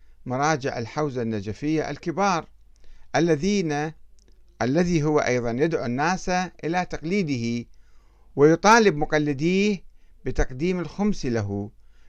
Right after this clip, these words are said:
باعتباره نائبا عاما عن الإمام المهدي الغائب، كما يفعل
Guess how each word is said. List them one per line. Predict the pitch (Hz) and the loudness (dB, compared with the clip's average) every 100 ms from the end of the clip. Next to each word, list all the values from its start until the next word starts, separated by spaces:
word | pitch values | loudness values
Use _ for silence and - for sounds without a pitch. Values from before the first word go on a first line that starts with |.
| - | -6
باعتباره | 131 - - 139 175 180 160 160 156 | -4 0 2 4 4 4 2 2 2
نائبا | 147 190 147 143 127 | 2 2 0 -2 0
عاما | 139 175 156 151 151 - - | 0 0 -2 -4 -8 -12 -8
عن | 131 165 | -4 -4
الإمام | 113 123 147 | -2 -2 -2
المهدي | 139 120 151 143 160 | -2 -2 -2 2 2
الغائب، | 170 190 185 139 127 - - - - - - - - | 2 4 4 2 -4 -16 -20 -20 -20 -20 -20 -20 -14
كما | - 196 208 180 | -6 0 0 0
يفعل | 190 226 196 196 | -2 -2 -2 -2